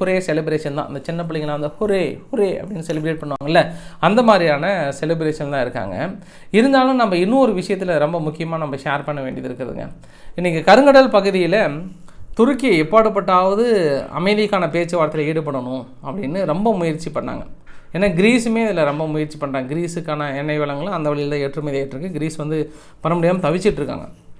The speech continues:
அஹ், உக்ரைன் எல்லாமே உட்காந்து பேசினாங்க, ரஷ்யாவும் பேசினாங்க,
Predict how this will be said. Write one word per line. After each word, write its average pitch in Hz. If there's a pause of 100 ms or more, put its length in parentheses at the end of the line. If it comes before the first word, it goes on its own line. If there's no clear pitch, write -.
(1160)
அஹ், 220
உக்ரைன் 339
எல்லாமே 285
உட்காந்து 269
பேசினாங்க, 254
ரஷ்யாவும் 247
பேசினாங்க, 233